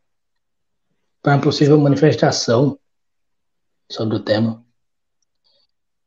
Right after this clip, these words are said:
Ah, o nosso amigo Rafael já falou aí, ó, a Alemanha deu show hoje, já antecipou. Chega já na Alemanha.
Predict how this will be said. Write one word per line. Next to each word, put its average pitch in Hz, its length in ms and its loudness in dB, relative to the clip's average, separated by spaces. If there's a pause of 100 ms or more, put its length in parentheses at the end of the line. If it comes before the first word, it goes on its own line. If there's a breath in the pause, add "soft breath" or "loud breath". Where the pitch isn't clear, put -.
(960)
Ah, - 160 -4 (480)
o 113 40 -6
nosso 110 220 -2
amigo 147 220 4
Rafael 151 580 4
já 151 140 2
falou 151 320 2
aí, 139 140 2
ó, 117 60 0
a - 20 -2
Alemanha 135 420 0
deu 165 180 6
show 151 440 2
hoje, - 340 -2 (320)
já 135 80 -4
antecipou. 135 840 0 (1900)
Chega 151 260 2
já 139 120 4
na 165 80 6
Alemanha. 185 440 2